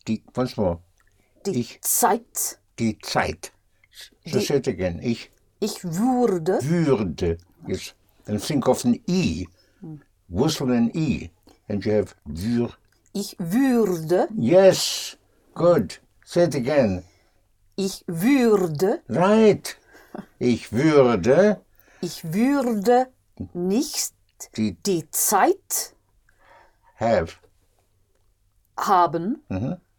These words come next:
Speaker 1: To do it.
Speaker 2: es zu tun.
Speaker 1: Right. Ich würde nicht die Zeit haben, es zu tun. Or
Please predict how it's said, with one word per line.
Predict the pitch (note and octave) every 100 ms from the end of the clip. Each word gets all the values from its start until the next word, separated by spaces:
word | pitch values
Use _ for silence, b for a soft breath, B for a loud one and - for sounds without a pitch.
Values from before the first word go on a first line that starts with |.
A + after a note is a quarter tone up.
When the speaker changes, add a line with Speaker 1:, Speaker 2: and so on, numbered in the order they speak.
| _ _ _
Speaker 1:
To | -
do | A2+ C3 F2
it. | D2+ - - _ _ _ _ _ _ _ _ _ _ _ _
Speaker 2:
es | A3 D4 - - _
zu | - - D4 D4+
tun. | - A#3 D#3+ D3+ D3+ _
Speaker 1:
Right. | F#2 D#2+ - - _ _ _ _ _ _
Ich | - F#2 -
würde | F2+ A2+ B2 A2+ G#2+
nicht | G#2+ A2 -
die | C#3+ C#3+
Zeit | - A3 A#3 A3 -
haben, | D3+ G#2+ - D#2+ D#2+ _ _ _ _ _
es | - A2
zu | - - - -
tun. | - - - - _ _ _ _ _ _ _ _ _ _
Or | G#2 G2 A#2